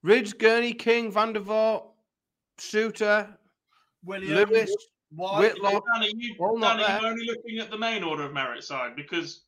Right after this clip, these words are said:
Speaker 3: Gurney is outside, but he's also only two thousand pound outside on the Pro Tour order of merit, and he's qualified for nine out of ten Euro Tours.
Speaker 1: I don't know. I just had a match play race open. I was just rolling down at everyone
Speaker 3: I
Speaker 1: whose
Speaker 3: think
Speaker 1: name
Speaker 3: you're
Speaker 1: wasn't
Speaker 3: only looking
Speaker 1: green.
Speaker 3: at the main order of merit, in which Callum Rydz is twenty-fifth and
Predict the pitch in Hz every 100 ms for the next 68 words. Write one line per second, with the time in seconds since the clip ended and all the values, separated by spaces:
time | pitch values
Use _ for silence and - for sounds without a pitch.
0 | _ 196 208 190 202 170 139 - 135 123
1 | 131 139 156 185 175 156 139 135 _ _
2 | - 170 151 151 147 143 139 147 143 139
3 | 135 151 139 135 131 160 175 180 180 175
4 | 175 180 165 151 170 165 160 156 151 151
5 | 151 147 147 147 151 156 151 156 151 175
6 | 175 180 _ _ _ _ - 120 - 127
7 | 131 139 147 135 135 - - 151 151 151
8 | 143 151 151 156 - - 139 131 139 -
9 | 151 143 139 143 143 139 151 139 143 143
10 | 139 143 139 - 170 170 165 135 151 175
11 | 170 208 202 175 156 151 147 143 139 151
12 | 151 160 160 - 175 160 160 143 151 143
13 | - 160 147 - 156 - 156 139 139